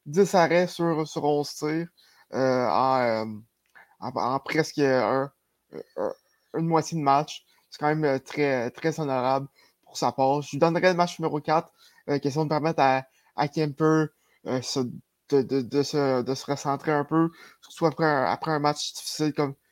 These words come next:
comme, comme celui qu'il a connu. Je pense que ça peut, ça peut pas lui faire de tort. Puis, euh, puis c'est, c'est ça, euh, vraiment, je pense que, je pense que l'Avalanche, euh,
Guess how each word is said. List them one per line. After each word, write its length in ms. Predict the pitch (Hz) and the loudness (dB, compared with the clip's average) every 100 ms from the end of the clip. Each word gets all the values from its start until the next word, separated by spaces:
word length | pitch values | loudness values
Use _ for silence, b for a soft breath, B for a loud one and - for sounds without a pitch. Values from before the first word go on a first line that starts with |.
| _ _ - | _ _ -6
comme, 180 | 127 | -4
comme 140 | 123 131 | -4 -4
celui 220 | 143 135 | -4 -4
qu'il 100 | 147 | -4
a 40 | |
connu. 380 | 139 127 131 147 - _ _ | -4 -4 -4 -8 -12 _ _
Je 40 | - | -10
pense 180 | 135 | -8
que 60 | - | -6
ça 80 | 143 | -6
peut, 120 | 135 | -6
ça 180 | - 139 | -8 -6
peut 120 | 143 | -2
pas 140 | 147 | 2
lui 80 | 147 | 2
faire 240 | 135 135 123 | 2 2 2
de 80 | |
tort. 420 | 123 127 127 135 - _ _ _ _ | 2 4 4 2 -2 _ _ _ _
Puis, 280 | - 135 120 | -8 -2 0
euh, 360 | 117 113 113 110 - | 0 0 -2 -4 -8
puis 100 | - | -14
c'est, 140 | - - _ _ _ - | -14 -16 _ _ _ -18
c'est 120 | 127 | -10
ça, 120 | 127 | -4
euh, 340 | 120 110 104 98 98 117 - - | -2 0 -2 -4 -10 -16 -20 -12
vraiment, 260 | 117 123 | -4 -2
je 80 | 127 | -2
pense 200 | 127 131 | -6 -6
que, 240 | 120 113 107 | -4 -2 -4
je 60 | |
pense 180 | - 120 | -10 -10
que 200 | 110 80 - _ _ _ _ - | -6 -6 -8 _ _ _ _ 0
l'Avalanche, 760 | 123 139 151 143 160 160 - | 6 8 8 8 6 2 -2
euh, 180 | 143 123 | -2 -2